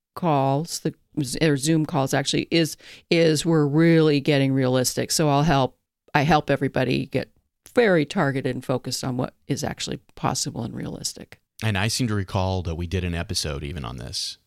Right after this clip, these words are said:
Speaker 2: somewhere along the line, maybe
Speaker 1: Yeah.
Speaker 2: even, maybe even more than one. But there, there was a good episode on accountability that was
Speaker 1: Yeah,
Speaker 2: very useful,
Speaker 1: accountability.
Speaker 2: if you haven't heard that.
Speaker 1: So when,
Speaker 2: Yeah.
Speaker 1: when I have made a commitment in front of other people, whether it's the Success Club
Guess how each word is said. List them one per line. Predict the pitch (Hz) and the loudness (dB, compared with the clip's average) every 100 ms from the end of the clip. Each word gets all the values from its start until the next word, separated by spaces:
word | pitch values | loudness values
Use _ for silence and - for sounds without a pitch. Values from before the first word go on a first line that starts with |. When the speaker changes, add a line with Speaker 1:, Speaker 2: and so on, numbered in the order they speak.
| _ - | _ -16
Speaker 2:
somewhere | - 71 76 | -12 -10 -10
along | 73 76 | -10 -10
the | 67 | -10
line, | 69 52 92 | -12 -10 -10
maybe | 90 147 | -4 -4
Speaker 1:
Yeah. | - | -4
Speaker 2:
even, | 71 110 | -6 -4
maybe | 110 117 | -2 0
even | 95 | -2
more | 95 85 | -4 -4
than | 82 | -6
one. | 73 | -8
But | 101 98 | -6 -4
there, | 104 95 | -4 -4
there | 98 | -4
was | 95 | -4
a | 90 | -4
good | 92 95 | -4 -4
episode | 87 90 87 80 | -4 -4 -4 -4
on | 73 | -8
accountability | - 78 76 73 76 80 | -8 -8 -8 -10 -10 -10
that | - | -8
was | 165 | -6
Speaker 1:
Yeah, | 151 87 | -6 -4
Speaker 2:
very | 202 208 | 0 2
useful, | 147 156 | 2 2
Speaker 1:
accountability. | 151 131 - - - | 2 -2 -6 -10 -8
Speaker 2:
if | 101 | -2
you | 101 | 0
haven't | 101 90 | 0 -2
heard | 92 73 | -4 -2
that. | 76 | 2
Speaker 1:
So | 190 | 4
when, | 180 185 - _ | 4 2 0 _
Speaker 2:
Yeah. | - 82 - - | -10 -10 -10 0
Speaker 1:
when | 180 180 | 4 4
I | 175 | 4
have | 196 190 | 4 4
made | 185 170 | 2 2
a | |
commitment | - 160 208 - 226 226 - 170 | 0 2 2 2 0 -2 -2 -2
in | 160 | 0
front | - 175 | 0 0
of | 151 | 0
other | 156 156 | 0 -2
people, | - 214 196 196 190 | -2 -2 0 0 2
whether | 208 214 202 | 4 4 2
it's | - - | 0 -4
the | 175 | -2
Success | - 170 - 151 | -2 0 -2 -2
Club | - 156 | 0 -2